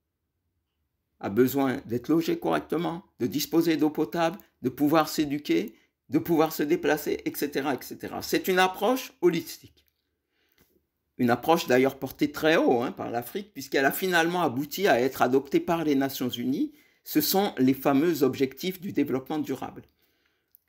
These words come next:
Et, euh, à propos de cette, euh, approche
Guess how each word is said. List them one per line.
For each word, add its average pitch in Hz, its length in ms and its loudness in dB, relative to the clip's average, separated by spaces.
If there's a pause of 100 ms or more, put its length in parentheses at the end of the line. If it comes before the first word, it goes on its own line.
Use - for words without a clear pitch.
(200)
Et, 202 380 6
euh, 127 400 2
à 135 80 0
propos 165 340 -2
de 170 60 -4
cette, - 300 -4
euh, 113 260 -4
approche - 460 -6